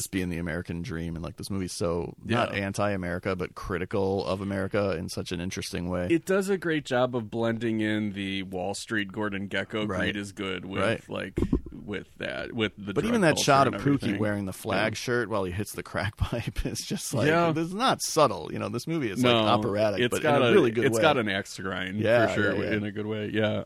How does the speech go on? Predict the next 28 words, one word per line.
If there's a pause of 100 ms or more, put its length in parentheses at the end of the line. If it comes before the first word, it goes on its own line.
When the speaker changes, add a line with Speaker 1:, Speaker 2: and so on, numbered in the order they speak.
Speaker 2:
Um,
Beauty
and
the
Beast. (1600)
Speaker 1:
I
mean, (240)
<laughs>
it's
Speaker 2:
One
Speaker 1:
technically
not
better,
Speaker 2:
One's
Speaker 1:
but
Speaker 2:
a
tale
as
old
as
time,
and
one's
Beauty
and
the
Beast.
Speaker 1:
<laughs>